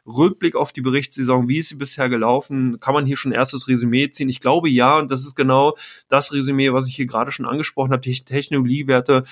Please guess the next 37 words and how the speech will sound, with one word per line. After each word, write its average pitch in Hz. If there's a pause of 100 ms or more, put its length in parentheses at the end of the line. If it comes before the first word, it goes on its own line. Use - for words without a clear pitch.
(100)
sind 147
die 131
klaren 123
Profiteure. 117
Wir 110
werden 120
auch 135
in 127
der 113
kommenden 147
Woche 131 (240)
noch 120
sehr, 127
sehr 156
viele 131
Zahlen 131
aus 120
diesem 123
Sektor 127
bekommen. 143 (220)
Nicht 156
jetzt -
von 156
den 131
großen 147 (260)
Playern, 139
vielleicht 131
auch 135
für 139
den 123
einen 131
oder 139
anderen 127
Hörer 139
eher 131
so 135
interessant 127